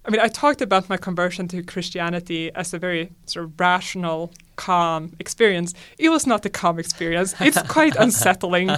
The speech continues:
Speaker 1: to, in the course of an hour, like, totally change your course of your life and your beliefs. And it was a very emotional day. But <laughs> reading Orthodoxy, that was just a pure joy.
Speaker 2: Oh.
Speaker 1: Uh, it was a realization that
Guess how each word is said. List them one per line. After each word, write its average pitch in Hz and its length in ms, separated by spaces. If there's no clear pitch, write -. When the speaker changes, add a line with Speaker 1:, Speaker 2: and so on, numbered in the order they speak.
Speaker 1:
to, 202 380
in 220 100
the 208 80
course 196 300
of 202 100
an 190 140
hour, 180 540
like, 180 280
totally 190 420
change 180 480
your 180 220
course 208 280
of 185 100
your 185 120
life 175 380
and 190 100
your 180 140
beliefs. 170 580
And 185 380
it 302 80
was 339 120
a 330 40
very 196 180
emotional 165 440
day. - 180
But 220 800
<laughs> - 220
reading 277 460
Orthodoxy, 180 920
that 233 120
was 254 140
just 202 180
a 170 40
pure 175 400
joy. 160 440
Speaker 2:
Oh. 160 100
Speaker 1:
Uh, 170 320
it 220 60
was 214 160
a 226 80
realization 170 960
that 180 260